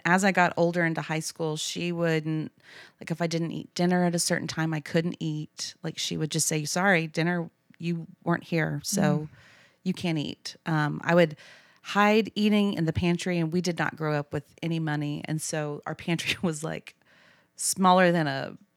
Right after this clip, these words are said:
Speaker 1: like, a broom closet. And so I remember, like, trying to squeeze myself in there just to eat some crackers or something. Um, and I, I'm not laughing about it, but I've gotten to a place of healing that this is, this is who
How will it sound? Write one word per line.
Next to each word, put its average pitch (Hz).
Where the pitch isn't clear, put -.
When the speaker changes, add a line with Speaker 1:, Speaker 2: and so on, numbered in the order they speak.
Speaker 1:
like, -
a -
broom 180
closet. 139
And 160
so 165
I -
remember, 185
like, 156
trying 165
to 165
squeeze 175
myself 156
in 165
there 151
just 156
to -
eat 127
some 156
crackers 147
or 151
something. 165
Um, 160
and 240
I, 247
I'm 226
not 262
laughing 175
about 220
it, -
but 185
I've 180
gotten -
to 190
a 170
place 165
of 170
healing 185
that 165
this 170
is, 160
this 185
is 165
who 165